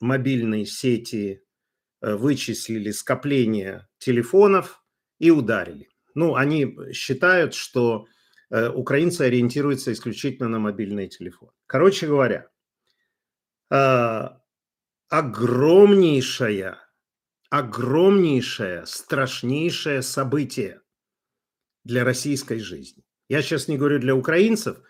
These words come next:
потому что украинцы сказали: "Шестьсот человек мало". Ну, и они правы. Чё они там делают, да, на территории Украины? Но если говорить о России, то здесь, конечно,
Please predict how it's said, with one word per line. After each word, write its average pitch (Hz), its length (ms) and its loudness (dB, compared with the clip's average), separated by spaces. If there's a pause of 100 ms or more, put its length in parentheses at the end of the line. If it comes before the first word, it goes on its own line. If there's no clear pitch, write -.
(340)
потому 131 240 0
что 131 200 -2
украинцы 135 440 -2
сказали: 113 560 -4
"Шестьсот 139 480 -4
человек 139 480 0
мало". 104 460 -6 (140)
Ну, 208 120 2
и 190 40 6
они 127 260 2
правы. 127 500 -2
Чё 143 180 -2
они 117 160 0
там 98 220 -8
делают, - 340 -20
да, 127 420 -8
на 110 100 -6
территории 101 440 -6
Украины? 90 420 -14 (1500)
Но 139 180 4
если 160 400 0
говорить 147 400 0
о 135 80 0
России, 208 600 0
то - 180 -2
здесь, 147 640 0 (300)
конечно, 135 1040 0